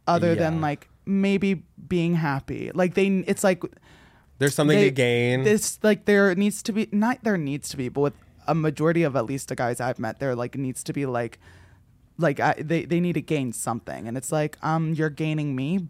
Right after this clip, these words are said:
Speaker 1: Back
Speaker 2: Yeah.
Speaker 1: up, bitch. You're welcome."
Speaker 2: Yeah, that's actually my fear. 'Cause my boyfriend right now does not care. He doesn't have a s-, an Instagram he, like, wants to post himself on.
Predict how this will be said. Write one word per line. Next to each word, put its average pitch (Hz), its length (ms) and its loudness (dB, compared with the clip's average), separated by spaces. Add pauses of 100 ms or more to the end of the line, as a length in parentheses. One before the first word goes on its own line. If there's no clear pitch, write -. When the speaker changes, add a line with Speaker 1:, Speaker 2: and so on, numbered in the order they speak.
(140)
Speaker 1:
Back 131 160 2
Speaker 2:
Yeah. 110 220 4
Speaker 1:
up, 170 180 -2
bitch. 185 400 -2
You're 160 140 0
welcome." 143 640 -2
Speaker 2:
Yeah, 117 520 2
that's 135 160 0
actually 143 260 -2
my 156 120 0
fear. 113 520 -10 (280)
'Cause 143 180 -2 (140)
my 135 220 2
boyfriend 147 320 2
right 151 120 2
now 113 140 -2
does 120 160 2
not 110 160 -6
care. 107 140 -4
He 120 120 -4
doesn't 139 280 2
have 135 200 0
a 139 40 -6
s-, 131 200 -8
an 127 120 -2
Instagram 123 420 -2
he, 120 160 -4 (100)
like, 113 200 -6
wants 113 180 -4
to 117 80 -8
post 113 200 -6
himself 113 340 -8
on. 107 240 -10